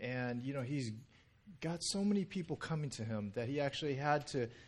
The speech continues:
as he's along the shore, he had to go out in a boat, kind of make himself his own impromptu stage. And as he's out in the boat, then he's able to preach, right?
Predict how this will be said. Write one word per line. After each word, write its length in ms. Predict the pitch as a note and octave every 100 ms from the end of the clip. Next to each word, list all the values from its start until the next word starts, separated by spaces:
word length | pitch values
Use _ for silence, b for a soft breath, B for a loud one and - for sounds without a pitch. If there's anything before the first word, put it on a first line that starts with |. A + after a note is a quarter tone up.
| B
as 180 | C3 B2+
he's 200 | D#3 C3
along 320 | C3 D3+ E3
the 40 | C#3
shore, 300 | - D#3 C#3
he 100 | D#3
had 140 | C#3
to 80 | B2
go 240 | B2 D#3
out 320 | A#2+ E3+ F3 -
in 160 | G3 G#3+
a 40 |
boat, 500 | C#3+ E3 B2+ A#2+ - - _ _ _ _ _ _ _ -
kind 140 | E3
of 80 | C#3
make 240 | D3 G3+
himself 800 | - F#3+ D#3+ - G3+ D#3+ C#3+ - b b
his 200 | - C#3
own 460 | E3 G3 G3 F#3+ F#3 - -
impromptu 580 | D#3+ C#3 - F#3 F#3 D#3
stage. 720 | C3+ - D#3 C3+ B2 C#3+ - b b -
And 160 | C3
as 160 | C3+ C3
he's 180 | B2 C3
out 280 | D3 E3+ D3+
in 100 | D3+
the 80 |
boat, 500 | A#2+ D#3+ D#3 B2 B2 - A2
then 300 | C#3+ D#3 C#3
he's 240 | C3 A2+
able 240 | C#3 A#2 A#2
to 100 | -
preach, 480 | - A2+ G#2+ - -
right? 220 | G#2 A2+